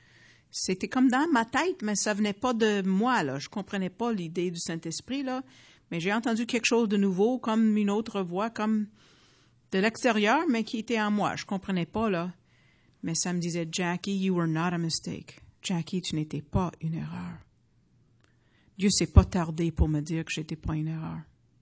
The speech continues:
Il savait combien je souffrais. Il m'a dit ça tout de suite. Wayne, le bonhomme, euh, le gars qui m'avait invité, euh, pour le deuxième concert, puis plusieurs études bibliques, qui était à quatre minutes de marche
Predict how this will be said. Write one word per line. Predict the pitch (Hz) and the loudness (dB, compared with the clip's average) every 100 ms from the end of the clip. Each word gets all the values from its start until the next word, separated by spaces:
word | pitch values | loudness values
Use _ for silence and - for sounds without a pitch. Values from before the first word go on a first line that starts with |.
| _ _ _ _ _ _ - | _ _ _ _ _ _ -10
Il | 180 | -4
savait | - 175 170 170 | 0 2 0 -2
combien | 190 170 165 | -2 -2 -2
je | 160 170 | -2 -4
souffrais. | - - - - - _ _ _ _ _ _ _ _ _ _ _ _ _ _ _ _ _ _ _ _ _ - - | -6 -8 -8 -8 -10 _ _ _ _ _ _ _ _ _ _ _ _ _ _ _ _ _ _ _ _ _ -20 -10
Il | |
m'a | 190 | -8
dit | 185 | -6
ça | 190 190 | -6 -6
tout | 190 | -10
de | 185 | -12
suite. | - 196 - - _ _ _ _ _ _ _ _ _ _ _ - - _ _ _ _ - - | -12 -14 -16 -20 _ _ _ _ _ _ _ _ _ _ _ -20 -20 _ _ _ _ -20 -16
Wayne, | - 165 190 233 233 | -6 0 2 4 4
le | 190 | 4
bonhomme, | 175 170 190 220 214 | 0 0 2 2 2
euh, | 180 | 0
le | 170 170 | -2 -2
gars | 180 196 | -2 -2
qui | - | -2
m'avait | 175 175 180 | -2 0 -2
invité, | 180 175 - 180 185 196 | -2 -4 -4 -2 0 0
euh, | 170 | -2
pour | 180 | -4
le | 175 | -4
deuxième | 165 180 175 175 | 0 0 0 -2
concert, | 175 160 - 170 190 | -4 -2 0 0 0
puis | 185 | -4
plusieurs | - 185 175 170 | -4 -2 -2 -2
études | 160 - 165 | -4 -6 -4
bibliques, | 170 180 190 | -2 -2 -2
qui | 175 | -4
était | 156 | -2
à | 165 | -2
quatre | 151 214 220 - 220 | -2 -2 -2 2 2
minutes | 202 208 202 | 4 2 2
de | 170 | 0
marche | 160 170 302 - - | 4 4 2 -4 -18